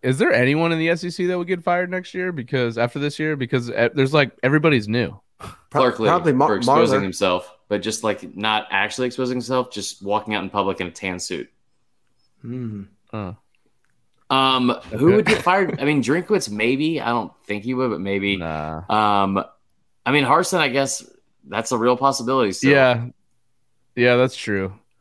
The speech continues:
Speaker 1: I
Speaker 2: I
Speaker 1: guess
Speaker 2: think
Speaker 1: Harsin
Speaker 2: Mike,
Speaker 1: would be
Speaker 2: I
Speaker 1: the
Speaker 2: think
Speaker 1: guy.
Speaker 2: Mike Leach could be in trouble if, if they have a disastrous season, 'cause I th-, I think they, they should be really good this year. And if he, if he gets embarrassed in the Egg Bowl, oh and three in the Egg Bowl,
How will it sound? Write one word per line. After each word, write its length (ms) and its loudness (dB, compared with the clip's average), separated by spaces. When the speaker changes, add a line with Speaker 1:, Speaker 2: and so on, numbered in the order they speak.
Speaker 1:
I 60 -2
Speaker 2:
I 40 4
Speaker 1:
guess 160 2
Speaker 2:
think 140 4
Speaker 1:
Harsin 60 -2
Speaker 2:
Mike, 160 2
Speaker 1:
would 60 -2
be 20 4
Speaker 2:
I 60 4
Speaker 1:
the 80 0
Speaker 2:
think 100 4
Speaker 1:
guy. 40 -2
Speaker 2:
Mike 240 2
Leach 320 2
could 120 2
be 140 4
in 80 2
trouble 340 4
if, 140 2
if 180 -2
they 120 6
have 100 2
a 60 2
disastrous 640 0
season, 360 -2
'cause 180 0
I 140 4
th-, 160 -4
I 80 4
think 200 4
they, 200 4
they 240 0
should 260 4
be 120 6
really 220 4
good 180 2
this 200 -2
year. 240 2
And 100 4
if 100 2
he, 300 2
if 120 0
he 80 2
gets 220 4
embarrassed 540 4
in 100 4
the 160 4
Egg 160 2
Bowl, 260 6
oh 180 6
and 120 0
three 240 4
in 80 4
the 120 4
Egg 160 2
Bowl, 400 2